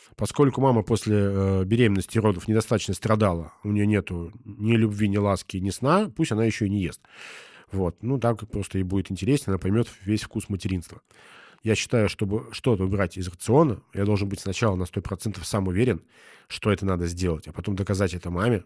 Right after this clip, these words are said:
что это надо сделать. Если я сам себе не могу это доказать, я никогда не буду это делать. А назначать неспецифическую гипоаллергенную диету, это, знаете, как вам объяснить? Вы приходите к проктологу, а он говорит: «У вас что-то с попой».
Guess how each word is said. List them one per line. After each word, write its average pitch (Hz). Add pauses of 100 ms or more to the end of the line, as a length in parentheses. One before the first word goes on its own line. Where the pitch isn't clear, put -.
(160)
что -
это 90
надо 82
сделать. 80
Если 110
я 101
сам 104
себе 110
не 95
могу 82
это 82
доказать, 92
я 92
никогда 85
не 95
буду 92
это 87
делать. 87 (520)
А 110
назначать 117 (360)
неспецифическую -
гипоаллергенную 104
диету, 98
это, 110 (440)
знаете, 113 (540)
как 101
вам 95
объяснить? 92
Вы 85
приходите 175
к -
проктологу, 92
а 107
он 123
говорит: 107
«У 104
вас 117
что-то 113
с -
попой». -